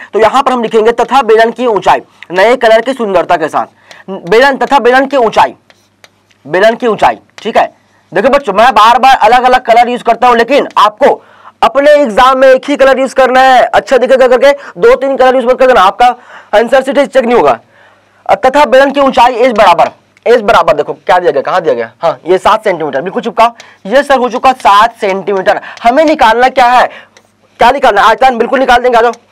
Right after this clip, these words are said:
अतः बेलन का आयतन, अतः बेलन का आयतन, अरे भैया इतना question कर लिए ना कि आयतन तो हमारे लिए एकदम रटा गया, रटा गया, एकदम रटा गया है।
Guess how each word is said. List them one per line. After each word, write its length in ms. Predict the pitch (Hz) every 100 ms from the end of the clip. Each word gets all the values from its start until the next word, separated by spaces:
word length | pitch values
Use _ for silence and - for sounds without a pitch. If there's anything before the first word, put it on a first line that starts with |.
| - _ - -
अतः 240 | 277 311 311
बेलन 340 | 247 254 254
का 140 | 262 -
आयतन, 360 | - 143 143 113 _ _ _ _ - _ -
अतः 360 | 185 240 190 220 240 _ _ - _ - _ _ _ _ _ _ _ - - 139
बेलन 600 | 185 208 240 254 240 262 _ _ - _ _ _ _ _ _ _ _ 185
का 160 | 185 196
आयतन, 320 | - 156 151 165
अरे 200 | 196 214
भैया 220 | 208 226
इतना 300 | 202 208 -
question 380 | 214 208 233 226
कर 180 | 214
लिए 140 | 214 214
ना 180 | 247 185 - _
कि 120 | 226 226
आयतन 380 | 190 185 240
तो 100 | 226
हमारे 380 | 208 196 190 208
लिए 120 | 214
एकदम 260 | 202 175 220
रटा 320 | 202 185 185
गया, 160 | 175 170
रटा 280 | 170 220 247
गया, 120 | 254
एकदम 260 | 196 220
रटा 240 | 196 202 185
गया 160 | 170
है। 240 | 135 -